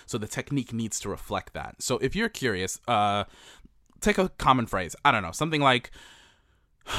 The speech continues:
"Fergie L. Philippe is so damn cute," or, "Meet the Muppets is the best podcast ever. I'm gonna subscribe and rate it five stars right now." You know, something trivial, something, you know, just something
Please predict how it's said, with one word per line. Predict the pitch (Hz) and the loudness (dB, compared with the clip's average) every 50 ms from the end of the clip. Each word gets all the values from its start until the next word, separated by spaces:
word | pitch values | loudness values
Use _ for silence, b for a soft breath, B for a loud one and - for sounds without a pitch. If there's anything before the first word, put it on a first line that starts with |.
| B B B B B B B B | B B B B B B B B
"Fergie | B 180 175 170 165 170 165 127 | B 4 6 6 6 6 6 8
L. | 143 151 147 | 10 8 8
Philippe | 143 - 135 131 139 135 123 127 | 8 6 4 4 4 4 4 2
is | 123 113 - | 0 0 0
so | - 127 147 151 156 156 160 156 | 2 4 6 8 10 10 10 8
damn | 143 143 143 147 143 143 | 8 8 6 6 6 4
cute," | 131 - - 143 143 117 110 | 2 0 2 2 4 4 2
or, | 104 101 110 107 110 110 107 107 110 | 2 2 2 4 4 4 4 4 2
"Meet | 110 117 147 190 - | 2 2 0 0 2
the | - 185 | 2 4
Muppets | 185 180 175 170 156 147 | 4 4 4 2 -2 -4
is | 151 139 | -4 -4
the | 131 | 0
best | 135 151 156 - | 2 0 0 2
podcast | - 156 147 143 143 160 143 135 | 4 4 4 4 4 0 0 0
ever. | - 151 139 131 | 2 2 2 2
I'm | 120 120 | 2 2
gonna | 127 123 | 0 0
subscribe | 117 - 123 107 - - 143 143 143 135 | -2 -2 -6 -4 2 4 6 6 6 6
and | 127 117 | 2 2
rate | 120 127 127 | 2 2 2
it | 123 - | 0 2
five | - 135 131 131 127 | 4 6 6 6 6
stars | - - 135 123 117 98 | 4 4 4 4 4 4
right | 90 95 123 160 - | 2 2 4 4 4
now." | 135 151 143 127 110 | 4 6 6 6 6
You | 101 165 214 | 4 2 0
know, | 185 147 - | 0 0 0
something | - - 254 254 254 226 226 208 175 | 2 2 2 2 2 0 0 -2 0
trivial, | - - 147 110 90 80 | 0 0 0 2 0 -2
something, | - - 185 202 202 190 - | 0 0 0 0 0 -2 -2
you | - 185 | 2 4
know, | 175 160 160 - | 4 4 2 0
just | - 143 180 - - | -4 -6 -4 -2 0
something | - 180 175 160 160 151 143 131 127 | 0 0 0 0 0 0 0 0 -2